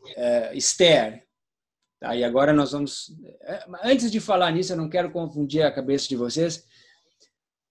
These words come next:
porque isso é um problema, é um problema sério. Quando você vai no livro de Esther e você vê que Esther, ali você tem um decreto acontecendo em Mardoqueu, e to-, toda aqua-, aquela história, e você tenta trazer isso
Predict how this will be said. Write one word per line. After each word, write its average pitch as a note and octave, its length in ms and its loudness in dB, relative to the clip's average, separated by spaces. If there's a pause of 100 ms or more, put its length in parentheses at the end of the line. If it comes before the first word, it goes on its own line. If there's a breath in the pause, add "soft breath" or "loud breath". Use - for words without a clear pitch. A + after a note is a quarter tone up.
(220)
porque D3+ 220 -2
isso F3 140 2
é G#3 40 4
um G#3 100 4
problema, G3 500 4
é - 20 0
um F3 80 -2
problema F#3 380 0
sério. F3 260 -2
Quando A3 160 -4
você G#3+ 240 -4
vai F#3+ 160 0
no F#3 80 -4
livro F3+ 220 0
de D3 100 -8
Esther F#3+ 460 0
e F3 60 -4
você D#3+ 280 -6
vê D#3 280 -6
que D3 280 -8
Esther, D#3+ 720 -4 (260)
ali C#3+ 200 -4
você D#3+ 280 -6
tem D#3+ 460 -4 (280)
um D#3 260 -8
decreto E3 680 0 (120)
acontecendo D3+ 800 -8
em C3+ 80 -4
Mardoqueu, C#3+ 720 -6
e C3+ 100 -10 (140)
to-, E3 120 -16
toda F#3+ 200 -4
aqua-, F3 300 -8
aquela C#3+ 320 -10
história, F3 320 -6
e E3+ 40 -4
você D#3+ 300 -6
tenta F#3+ 340 -4
trazer E3+ 460 -4
isso E3 540 -6